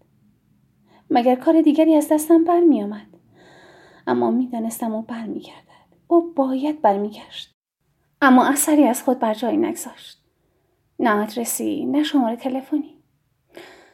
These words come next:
هرچند تعجب می‌کردم اگر رایس تلفن داشته باشد. از وقتی او را شناختم، او هرگز تلویزیون تماشا نمی‌کرد. در عوض ترجیح می‌داد آسمان را تماشا کند.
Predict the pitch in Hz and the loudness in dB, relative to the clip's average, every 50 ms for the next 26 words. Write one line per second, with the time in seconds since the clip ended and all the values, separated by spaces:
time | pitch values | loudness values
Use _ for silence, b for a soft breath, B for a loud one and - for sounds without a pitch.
0 | B B B _ _ _ - - 277 277 285 - 269 262 - - 277 240 247 - | B B B _ _ _ -14 -8 -8 -6 -2 0 0 0 0 0 -2 -2 0 0
1 | 277 277 233 226 226 - 269 220 - 233 220 220 214 220 220 233 220 208 214 226 | -2 -2 -2 -4 -2 0 2 2 2 2 0 0 -2 -2 0 -2 -2 -2 -2 -2
2 | 233 220 226 226 - - - - - _ _ _ - - 294 - - - - 202 | -2 -2 -4 -6 -8 -10 -12 -12 -18 _ _ _ -4 -2 -2 -2 -2 -4 -4 -4
3 | 202 - 240 - - - - 240 - - - - _ _ _ _ _ _ _ _ | -4 -6 -8 -8 -10 -10 -10 -12 -14 -20 -20 -20 _ _ _ _ _ _ _ _
4 | _ _ _ _ _ _ _ _ _ _ _ _ _ _ _ _ _ _ - 277 | _ _ _ _ _ _ _ _ _ _ _ _ _ _ _ _ _ _ -8 -6
5 | 277 - 311 302 302 - 240 226 214 214 220 - - 294 247 226 233 226 - - | -2 -2 -2 -2 -2 -2 -2 -2 -2 -2 -2 -2 -2 -2 -2 -2 -2 -6 -4 -4
6 | 285 262 269 - - 277 285 247 294 294 - - - 330 302 294 294 294 - 339 | -2 -2 -4 -4 -2 -2 0 0 0 -2 -6 -6 -2 0 0 0 0 2 2 2
7 | 339 339 - - 262 220 202 208 208 226 254 277 285 302 311 240 - 349 - 302 | 2 2 0 -2 -2 -2 -2 -4 -4 -2 -2 0 0 0 -2 -4 -4 -4 -2 -2
8 | 285 311 311 254 220 - - 220 220 - _ b b b b b b b b b | 0 0 -2 -4 -6 -12 -14 -16 -18 -18 _ b b b b b b b b b
9 | b b _ - - - - - 202 233 233 226 - - - 240 220 208 - 240 | b b _ -4 -4 -4 -4 -6 -6 -8 -8 -10 -12 -10 -8 -8 -6 -6 -6 -6
10 | 233 220 - - - 220 - - b b b b b b b b b 254 233 - | -4 -2 -2 -2 -2 -4 -8 -10 b b b b b b b b b -12 -8 -6
11 | - 277 277 - 339 330 262 247 - - 254 - 262 - - 302 277 - - - | -4 -4 -4 -4 -4 -6 -8 -10 -12 -10 -10 -10 -10 -10 -12 -12 -14 -14 -16 -20
12 | - - _ _ | -20 -20 _ _